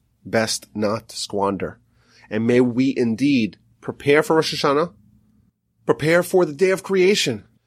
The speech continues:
prepare for the day where we become receptacles of a deluge of divine goodness.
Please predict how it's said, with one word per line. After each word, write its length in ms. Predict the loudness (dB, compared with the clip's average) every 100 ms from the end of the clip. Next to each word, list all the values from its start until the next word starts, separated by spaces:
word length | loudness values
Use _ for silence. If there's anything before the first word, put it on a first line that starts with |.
| -4
prepare 380 | -4 2 2 2
for 160 | 0
the 100 | -2
day 480 | 0 2 2 2 -4 _ _ _
where 220 | -4 -2
we 240 | 0 -2 -2
become 500 | -4 -6 -2 -2 -2
receptacles 800 | -4 -4 -4 -6 -6 -4 -4 -2
of 240 | 0 2 2
a 120 | 0
deluge 1400 | 0 -4 -2 0 -2 -2 -2 -2 -2 0 -2 -4 -8 -16 -20 _ _ _ _ -6
of 140 | -4
divine 400 | -2 0 0 0
goodness. 560 | -2 -4 -6 -8 -8